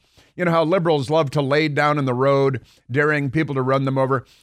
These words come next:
I don't think we should make it a federal crime. We should just make it legal to run people over if they're laying in the highway for political reasons. Pro-Hamas protests blocking roads are not peaceful assembly, Senator Rubio and Senator Collins say.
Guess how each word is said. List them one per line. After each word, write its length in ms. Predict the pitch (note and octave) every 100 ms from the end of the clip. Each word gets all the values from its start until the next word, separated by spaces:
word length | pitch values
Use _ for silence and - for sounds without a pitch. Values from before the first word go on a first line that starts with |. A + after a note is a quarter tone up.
| - -
I 80 | D#3+
don't 180 | B3 D#3
think 140 | D3+
we 120 | C3+
should 160 | C3 C3+
make 160 | C3+
it 80 | A#2
a 40 | A#2+
federal 260 | C#3+ B2+
crime. 220 | A#2+ D#3+ C#3
We 60 |
should 140 | B2+ D3+
just 180 | D3 D3
make 200 | E3 D#3
it 100 | B2
legal 300 | D3+ E3+ D3+
to 100 | B2+
run 320 | C#3 E3 D3+
people 340 | D#3 D#3+ B2+
over 320 | C#3+ F3 B2+ G#2+
if 160 | G2+
they're 180 | C3 A2+
laying 320 | B2 C3+ C#3
in 100 | A#2+
the 100 | A2
highway 440 | A2+ D#3+ C#3 G#2 F2+ _ _ _
for 180 | D3 A#2
political 480 | B2+ D3 E3 B2+
reasons. 420 | A#2 A2+ G#2+ G2+ - _ _ _ _ -
Pro-Hamas 840 | - B3+ A#3+ F3 F#3 G#3 G#3+ F#3+ -
protests 680 | - A#3+ E3 D3 C#3+ E3 -
blocking 540 | F#2+ D3+ G3 - E3
roads 500 | D3 F#3 D#3 E3 D#3+ -
are 200 | E3+ D#3+
not 460 | C3+ F#3+ A#3 D3+ - _ _ _
peaceful 680 | - C4 E3+ - C#3 D3 -
assembly, 760 | F3 - A#3+ C#4 F3+ B2+ D#2+ - _ _ _ _
Senator 340 | - D#3+ D3 C3
Rubio 440 | C#3 D3 C3+ C3+
and 140 | C3 B2
Senator 320 | C#3+ C3 B2
Collins 480 | - C#3 C3+ B2+ A2
say. 280 | C#3+ B2+